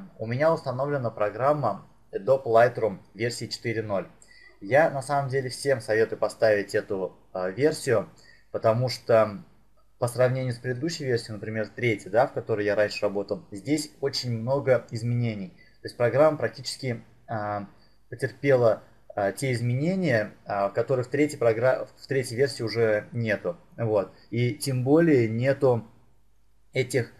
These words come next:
всех многих функций там в первой или же второй версии. Вот. Поставьте себе Lightroom четвёртой версии,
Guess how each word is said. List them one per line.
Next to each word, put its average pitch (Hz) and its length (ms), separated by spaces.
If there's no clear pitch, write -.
всех 123 340
многих 127 320
функций 156 480
там 110 140
в - 100
первой 131 340
или 107 80
же 110 140
второй 113 340
версии. 92 400
Вот. 120 420
Поставьте 143 380
себе 123 440
Lightroom 123 460
четвёртой 123 440
версии, 120 520